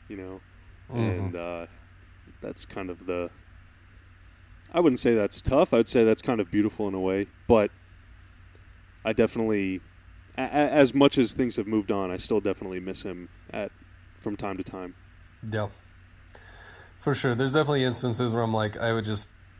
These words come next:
Speaker 2: it's not even, like, has anything to do with performance or what the team's happening with the team. There are just moments where I'm like,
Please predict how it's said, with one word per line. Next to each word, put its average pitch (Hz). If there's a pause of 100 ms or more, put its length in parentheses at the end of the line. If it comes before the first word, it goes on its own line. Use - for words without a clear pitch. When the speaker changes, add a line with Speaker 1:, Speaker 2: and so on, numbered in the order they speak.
(500)
Speaker 2:
it's 135
not 147
even, 123
like, 113 (400)
has 127
anything 123
to 117
do 117
with 113
performance 113
or 104 (200)
what 120
the 113
team's 113 (640)
happening 117
with 104
the 104
team. 117
There 110
are 107
just 107
moments 113
where 117
I'm 107
like, 104